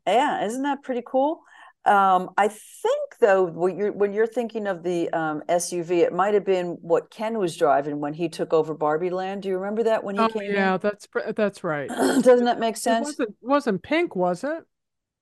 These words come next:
Speaker 1: I don't think it was pink, and I actually think it was a Hummer, but I could be wrong on that,
Speaker 2: Oh,
Speaker 1: too.
Speaker 2: no, that's right. It was a Hummer.
Speaker 1: It
Speaker 2: Yep.
Speaker 1: wasn't it a Hummer?
Speaker 2: Yeah,
Speaker 1: Yeah,
Speaker 2: very,
Speaker 1: yeah.
Speaker 2: very,
Speaker 1: Because
Speaker 2: very
Speaker 1: with the,
Speaker 2: male.
Speaker 1: then all of a
Speaker 2: Very
Speaker 1: sudden,
Speaker 2: male.
Speaker 1: yeah, what, it was all male oriented, and there was beer, and,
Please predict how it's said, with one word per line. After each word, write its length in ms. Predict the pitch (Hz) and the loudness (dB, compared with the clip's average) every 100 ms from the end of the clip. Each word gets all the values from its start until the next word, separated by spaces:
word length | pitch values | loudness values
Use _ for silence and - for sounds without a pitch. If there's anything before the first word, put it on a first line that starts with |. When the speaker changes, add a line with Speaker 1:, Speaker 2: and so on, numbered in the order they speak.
| _ | _
Speaker 1:
I 80 | 190 | -2
don't 140 | 247 254 | -2 0
think 160 | 233 | -2
it 60 | 214 | 0
was 160 | 180 | 0
pink, 220 | - 226 202 | -2 -4 -2
and 120 | 170 | -2
I 40 | |
actually 360 | 185 269 - 196 | -2 -2 -2 -4
think 180 | 190 165 | -2 -2
it 40 | |
was 160 | 143 143 | -2 -4
a 40 | |
Hummer, 340 | - 180 151 | -6 -4 -4
but 160 | 135 156 | -4 0
I 100 | 185 | -2
could 180 | 202 160 | -2 -6
be 120 | 160 | -6
wrong 300 | 143 151 151 | -4 -4 -4
on 160 | 143 151 | -6 -4
that, 120 | 214 | -2
Speaker 2:
Oh, 160 | 233 | 0
Speaker 1:
too. 140 | 220 196 | 2 2
Speaker 2:
no, 260 | 208 202 | 2 2
that's 320 | 185 196 - 202 | 2 0 0 -2
right. 240 | 196 185 | 0 0
It 100 | 160 | -2
was 240 | 185 214 214 | -2 -4 -4
a 80 | |
Hummer. 420 | 151 208 175 151 139 | -6 -6 -6 -8 -2
Speaker 1:
It 120 | 190 | 4
Speaker 2:
Yep. 0 | |
Speaker 1:
wasn't 340 | 208 214 254 | 4 4 2
it 80 | 269 | 2
a 40 | |
Hummer? 340 | 247 254 247 214 | 2 0 0 0
Speaker 2:
Yeah, 180 | 185 175 | 0 4
Speaker 1:
Yeah, 240 | 190 185 | 8 6
Speaker 2:
very, 360 | 170 190 196 180 | 6 6 6 4
Speaker 1:
yeah. 180 | 156 160 | 2 0
Speaker 2:
very, 320 | 175 165 143 _ _ _ | 0 0 -6 _ _ _
Speaker 1:
Because 240 | 220 233 202 | 4 6 6
Speaker 2:
very 160 | 226 | 6
Speaker 1:
with 60 | 196 | 8
the, 200 | 196 180 | 6 4
Speaker 2:
male. 240 | 170 151 - _ _ | -2 -6 -8 _ _
Speaker 1:
then 220 | - 214 226 | 4 6 8
all 140 | 220 | 6
of 40 | 214 | 4
a 60 | |
Speaker 2:
Very 60 | 175 | 4
Speaker 1:
sudden, 260 | 226 196 | 4 4
Speaker 2:
male. 60 | 185 | 2
Speaker 1:
yeah, 140 | 202 | 0
what, 260 | 180 175 160 | 4 4 4
it 120 | 185 | 0
was 200 | 175 175 | 0 -2
all 180 | 190 196 | 0 -2
male 360 | 185 185 190 - | -2 0 0 0
oriented, 640 | 170 175 170 160 165 156 | -2 -2 -4 -4 0 2
and 240 | 147 139 151 | 0 -2 -8
there 200 | 165 151 | -4 -2
was 180 | 127 | -2
beer, 500 | 123 196 196 185 175 | -2 0 2 4 4
and, 180 | 147 143 | 2 0